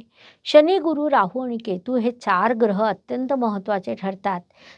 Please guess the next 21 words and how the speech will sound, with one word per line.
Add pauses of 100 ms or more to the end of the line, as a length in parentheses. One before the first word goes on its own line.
(120)
त्यातील
शनी
आणि
राहू
यांचं
परिवर्तन
या
पद्धतीने
होईल. (540)
एकोणतीस
मार्च
रोजी
शनिदेव
कुंभ
राशीतून
मीन
राशीत (100)
जातील, (120)
तर
मे
महिन्यात